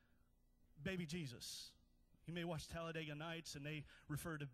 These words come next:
sweet baby Jesus. He doesn't always stay sweet baby Jesus. He grows up and becomes the man that saves the world. He was there with God, and everything was created by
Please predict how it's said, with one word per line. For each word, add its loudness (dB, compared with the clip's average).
sweet 0
baby 2
Jesus. -2
He 2
doesn't 4
always 6
stay 2
sweet 2
baby 2
Jesus. -2
He 2
grows 4
up 2
and 0
becomes 0
the 2
man 0
that 0
saves 0
the 6
world. 2
He 6
was 6
there 8
with 6
God, 0
and -6
everything 4
was 4
created 0
by 4